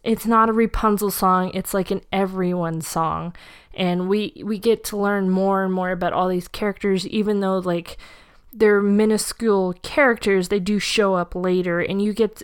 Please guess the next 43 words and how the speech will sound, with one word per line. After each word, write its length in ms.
a 80
little 360
sense 440
of 300
everyone 920
in 220
that, 380
in 160
that 300
certain 520
scene. 560
And 160
so 500
that, 300
that's 260
why 140
I 120
like 180
that 220
song. 340
<laughs> 120
Um, 440
I'm, 320
I'm 200
really 320
glad 460
that 200
it 340
continued 560
on 200
to 140
a 80
series, 500
so 200
I 60
have 200
something 420
to 60
binge 380
watch 340
at 100
some 240
point. 320